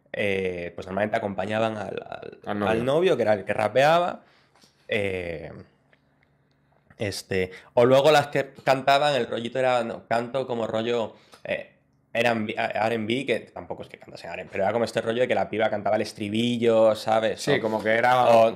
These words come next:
Speaker 1: o sea, que había,
Speaker 2: otra
Speaker 1: o sea,
Speaker 2: voz,
Speaker 1: es decir,
Speaker 2: ¿no?
Speaker 1: o
Speaker 2: Sí.
Speaker 1: sea, que estaba, estaba, sí, estaba Ariadna Puello, estaba Úrsula, eh,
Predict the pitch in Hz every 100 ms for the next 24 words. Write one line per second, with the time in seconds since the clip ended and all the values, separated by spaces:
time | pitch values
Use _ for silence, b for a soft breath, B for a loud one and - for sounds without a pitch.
0 | - - 131 123 117 147 156 147 143 139
1 | 120 104 117 151 156 117 117 117 131 131
2 | 120 113 104 98 - 117 107 92 87 -
3 | 110 - 98 98 87 85 123 151 127 120
4 | 113 - 101 98 95 - 120 - 110 98
5 | 92 95